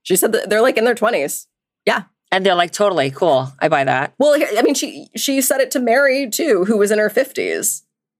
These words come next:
Speaker 1: And Mary believed her, but apparently she had met Billy Joel in California with her and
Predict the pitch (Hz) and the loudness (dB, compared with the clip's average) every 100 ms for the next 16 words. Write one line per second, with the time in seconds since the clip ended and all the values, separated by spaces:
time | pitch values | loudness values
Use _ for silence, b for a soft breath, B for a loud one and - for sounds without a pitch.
0 | _ _ 180 175 180 185 160 151 131 151 | _ _ -2 0 2 0 0 -4 -4 -2
1 | 160 175 180 220 202 196 196 208 160 165 | -2 -2 0 0 2 0 0 -2 0 0
2 | 185 - 165 156 143 151 147 143 135 - | 0 -2 -2 0 0 2 4 4 4 2
3 | 147 143 147 185 170 131 127 120 151 147 | 2 2 0 2 2 0 0 -2 -2 0
4 | 120 117 - - - 127 85 214 | 0 0 -2 -4 -2 -2 -4 -10